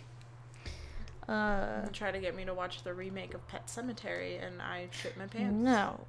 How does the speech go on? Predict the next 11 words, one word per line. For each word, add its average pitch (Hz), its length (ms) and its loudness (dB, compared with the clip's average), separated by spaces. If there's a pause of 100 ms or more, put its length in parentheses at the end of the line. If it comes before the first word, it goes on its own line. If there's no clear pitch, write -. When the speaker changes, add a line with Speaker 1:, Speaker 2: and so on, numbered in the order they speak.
Speaker 1:
I 233 100 8
can't 349 260 4
even 285 120 4
watch 226 220 8
the 202 80 6
first - 320 0
one. 180 140 0
That's - 320 -2
fucking 240 460 -2 (280)
just - 420 2
awful. - 420 4